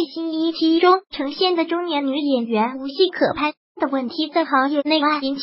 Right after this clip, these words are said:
热议。上周六晚播出的最新一期中，王愿可、杨蓉、兰心三人合作后宫、幼图、讲述先生时，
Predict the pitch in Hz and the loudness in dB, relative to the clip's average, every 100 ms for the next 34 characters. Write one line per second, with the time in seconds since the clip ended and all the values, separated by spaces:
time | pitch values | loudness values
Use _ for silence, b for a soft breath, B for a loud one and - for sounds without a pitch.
0 | - 285 294 247 254 262 233 - _ - | -6 0 2 4 2 0 0 -4 _ -6
1 | - 330 320 370 403 349 285 240 277 285 | 0 0 4 4 6 6 6 6 4 2
2 | 302 302 311 302 277 320 302 370 359 330 | 0 0 -6 -2 0 2 0 0 0 0
3 | 320 330 330 320 320 _ _ _ 269 302 | 2 4 6 4 2 _ _ _ 2 4
4 | 349 294 - 233 196 208 - _ - 269 | 2 0 -6 -4 0 -2 -4 _ 0 2
5 | 285 277 233 - _ _ 247 254 294 294 | 4 4 2 0 _ _ -2 -2 -2 -4
6 | 311 320 339 320 339 277 277 311 294 339 | 2 4 4 4 2 4 2 2 2 2
7 | 294 339 359 _ _ 320 320 294 - 247 | 2 -2 -4 _ _ -2 -2 -2 -2 -2
8 | 277 _ _ _ - 254 240 330 277 359 | -2 _ _ _ -4 -2 0 -2 -2 -4
9 | 349 294 294 | -4 -4 -6